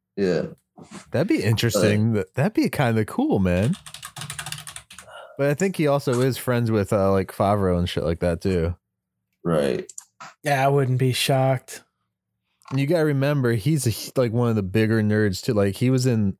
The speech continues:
Speaker 2: Agents of shield. He was in, uh, what else was he in that was, uh, like, a Marvel shit?
Speaker 1: <clears throat>
Speaker 2: He's in a bunch of stuff, man.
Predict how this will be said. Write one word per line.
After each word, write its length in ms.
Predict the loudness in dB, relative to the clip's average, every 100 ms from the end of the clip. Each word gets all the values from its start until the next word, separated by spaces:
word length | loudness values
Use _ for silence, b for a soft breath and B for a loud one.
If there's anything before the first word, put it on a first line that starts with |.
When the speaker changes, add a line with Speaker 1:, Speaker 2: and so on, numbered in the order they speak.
| _
Speaker 2:
Agents 320 | 0 2 2 0
of 120 | 0
shield. 520 | 0 0 2 2 2
He 100 | 2
was 200 | 0 2
in, 340 | 2 2 2 0 B B B B 0
uh, 240 | 2 2
what 220 | 0 0
else 200 | 0 0
was 140 | 0 2
he 80 | 2
in 120 | 4
that 140 | 2
was, 460 | 0 -2 -4 -8 -8 -4
uh, 60 | 0
like, 260 | 0 -4 _
a 80 | 0
Marvel 400 | 2 2 2 0
shit? 320 | -2 0 0 2
Speaker 1:
<clears throat> 840 | 0 -2 -6 _ _ _ _ _
Speaker 2:
He's 140 | -4 0
in 60 |
a 60 | 0
bunch 420 | -2 0 0 0
of 100 | -2
stuff, 400 | -4 -4 -4 -2
man. 380 | -2 0 0 -2